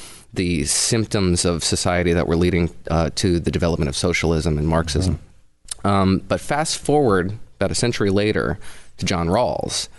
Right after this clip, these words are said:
Speaker 1: And John Rawls put a lot more meat on these bones and made it seem, made, created the idea of social justice that we now know.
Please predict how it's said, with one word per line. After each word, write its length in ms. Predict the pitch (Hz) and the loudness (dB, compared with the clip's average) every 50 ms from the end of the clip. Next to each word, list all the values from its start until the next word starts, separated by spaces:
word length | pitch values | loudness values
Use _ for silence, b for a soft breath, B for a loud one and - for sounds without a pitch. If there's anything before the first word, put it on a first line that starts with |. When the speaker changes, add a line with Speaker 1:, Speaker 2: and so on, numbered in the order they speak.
| b b b b b - | b b b b b -4
Speaker 1:
And 80 | - | -2
John 160 | - 92 95 | 0 2 2
Rawls 260 | 117 151 160 151 - - | 2 4 2 2 0 0
put 120 | - 117 | -2 0
a 20 | |
lot 160 | 104 107 104 90 | 2 2 2 2
more 120 | 95 95 | 2 2
meat 200 | 95 104 107 98 | 4 2 2 2
on 100 | 95 87 | 2 2
these 160 | 92 82 78 | 2 0 -2
bones 320 | - - 76 71 71 - - | -2 -2 -2 0 0 0 0
and 60 | 85 | 2
made 140 | 85 85 85 | 2 2 0
it 80 | - - | 0 0
seem, 400 | - - 95 87 87 71 62 - | 0 0 0 2 0 0 -2 0
made, 520 | - 92 92 92 - - - - - - - | 2 2 2 2 0 -4 -6 -8 -8 -8 -8
created 420 | - - 123 117 120 120 117 92 | -2 0 0 2 2 2 0 2
the 180 | 101 95 92 95 | 2 2 2 4
idea 440 | 92 92 90 90 98 98 98 92 90 | 4 2 2 4 4 4 4 4 2
of 80 | 85 | 0
social 280 | - - 90 - - 85 | 0 -2 -2 0 0 0
justice 380 | 85 90 80 78 - 87 80 - | 0 0 -2 -2 -2 -4 -4 -2
that 120 | - - - | -4 -4 -2
we 100 | 78 76 | -2 0
now 540 | 78 87 110 143 143 85 69 50 50 - - - - - - - | 0 0 0 0 -2 -2 -4 -6 -8 -10 -10 -14 -18 -18 -6 0
know. 400 | - 95 92 78 - - - - | 0 2 2 2 -2 -4 -8 -10